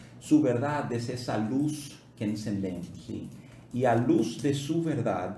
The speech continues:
comenzamos a ver toda nuestra realidad. Y entendemos que es una oportunidad, una gracia que nos es dado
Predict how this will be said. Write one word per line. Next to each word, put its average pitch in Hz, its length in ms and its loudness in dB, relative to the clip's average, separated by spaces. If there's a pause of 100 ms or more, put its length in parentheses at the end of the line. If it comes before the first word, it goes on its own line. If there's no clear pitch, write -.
comenzamos 117 760 -4
a 113 60 -4
ver 104 340 -2
toda 110 220 -2
nuestra 101 480 -4
realidad. 98 560 -2 (420)
Y 113 60 -2
entendemos 113 720 0 (400)
que 123 100 0
es 123 80 2
una 143 160 4
oportunidad, 110 800 0
una 117 300 2
gracia 123 580 -2
que 101 100 -2
nos 98 200 -4
es - 160 -4
dado 87 320 -4